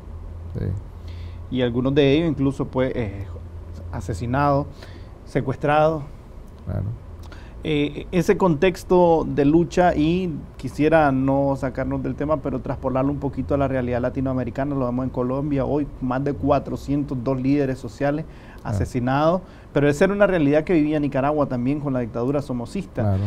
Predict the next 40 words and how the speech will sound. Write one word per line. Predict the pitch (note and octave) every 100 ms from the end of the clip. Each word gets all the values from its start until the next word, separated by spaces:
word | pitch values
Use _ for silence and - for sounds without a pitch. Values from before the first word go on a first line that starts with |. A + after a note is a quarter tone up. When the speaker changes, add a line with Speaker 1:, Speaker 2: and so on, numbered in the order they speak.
| G2+
Speaker 1:
sí. | C#3
Speaker 2:
Eh, |
¿cómo | - F#3 C4+ C4+
pasan | A3+ G3+ A3+
los | G3+
movimientos | F#3+ F3+ F3+ F#3
sociales | F3+ E3+ E3+ F3
en | F3
Nicaragua, | E3+ D3+ C#3+ C#3+ D#3 D#3+ -
eh, | B2 A#2
desde | A#2+ B2
esa | C#3+ E3+
perspectiva | E3 C#3 C3+ D3+ D3+
transformadora, | D3 C3+ C#3+ D3+ C#3 C3+ D3 D3+ - - - -
eh, | C#3 C3 A#2 A#2 - - - -
a | - A#2+
ser | - D3 C#3+
parte | C#3+ C#3+ E3+ - C#3+
del | C#3 A#2+
proceso | B2 A#2 C3+ D3+
insurreccional? | C#3+ C#3+ B2 A#2+ - C#3+ G#3+ E3
Pues | E3
porque | C#3+ - C3
prácticamente | - B2 C3+ E3 D#3 B2+ C3+ D#3+
también | A#2+ A#2 A#2 C3
jugaron | B2 B2 B2+
un | B2
rol | A#2 B2+
determinante | B2+ A#2+ A#2 A#2 B2+ B2
en | A#2+
este | A#2+ -
proceso. | A2+ A2 F3 A#2+
Speaker 1:
O |
sea, | B2+ C3 C3+
el, | C#3 - - - -
el, | C#3 C3 A#2+
los, | C3 B2
los | D3 -
sectores | C#3 D#3 F3+
organizados | F3+ E3+ D3+ D#3 F3+